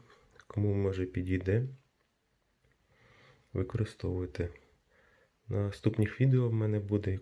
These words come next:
коли ми будемо сіяти, як я буду підживлювати, як я буду висаджувати відкритий ґрунт. Ось такі терміни. Так що, друзі, не поспішайте, хоч вже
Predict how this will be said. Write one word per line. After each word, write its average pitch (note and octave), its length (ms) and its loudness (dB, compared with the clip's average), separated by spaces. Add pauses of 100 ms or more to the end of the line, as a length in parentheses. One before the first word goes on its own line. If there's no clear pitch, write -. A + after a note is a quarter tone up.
коли G#2 120 2
ми F#2+ 100 2
будемо F#2 300 -4
сіяти, B2+ 460 0
як F#2+ 180 -4
я F#2+ 60 2
буду F#2 200 -2
підживлювати, A#2 760 0
як G2 200 0
я G2+ 60 -2
буду F#2+ 200 -2
висаджувати G#2 580 -2
відкритий F#2 440 -2
ґрунт. F2+ 340 -6 (2250)
Ось G2 140 -10
такі - 380 -6 (600)
терміни. A#2 500 0 (1400)
Так - 180 -8
що, - 120 -2
друзі, G2 480 2
не A2 120 -2
поспішайте, - 680 0
хоч - 480 -6 (800)
вже F#2 480 -2